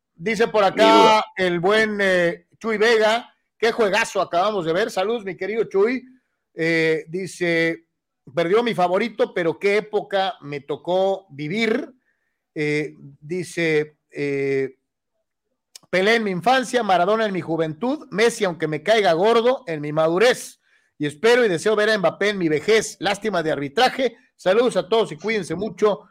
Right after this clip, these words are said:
Speaker 1: El, eh, la opinión de Chuy Vega, que es un poquito más grande que nosotros,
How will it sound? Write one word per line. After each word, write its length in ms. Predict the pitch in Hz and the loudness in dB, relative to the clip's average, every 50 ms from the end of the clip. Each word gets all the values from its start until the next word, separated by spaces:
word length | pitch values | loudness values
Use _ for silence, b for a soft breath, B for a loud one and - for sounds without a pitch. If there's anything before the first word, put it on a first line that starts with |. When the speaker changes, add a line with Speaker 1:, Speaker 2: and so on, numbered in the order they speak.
| b b b b | b b b b
Speaker 1:
El, 240 | - 151 151 151 151 | -4 -2 -2 0 2
eh, 280 | 151 147 147 147 147 151 - | 2 2 0 0 -2 -4 -2
la 120 | 151 156 | 0 0
opinión 640 | 151 151 160 160 156 180 202 208 214 208 202 - _ | 0 0 -4 -4 -2 -2 -2 -2 -2 -4 -8 -14 _
de 160 | 139 147 147 | -6 -6 -6
Chuy 180 | - - 214 226 | -4 -4 -2 2
Vega, 240 | 214 247 294 269 - | 4 4 2 2 0
que 100 | - 190 | -4 -6
es 60 | - | -6
un 140 | 220 214 170 | -6 -6 -2
poquito 420 | - 180 - 208 220 190 - 202 | -2 -2 -2 -4 -6 -4 -4 -4
más 280 | 185 175 185 202 196 180 | -2 0 0 0 0 0
grande 300 | 185 190 196 196 185 175 | 0 0 0 -2 -4 -6
que 80 | - 175 | -6 -6
nosotros, 600 | 180 190 175 214 214 208 214 208 254 - - | -6 -2 0 0 0 0 0 0 -2 -2 -4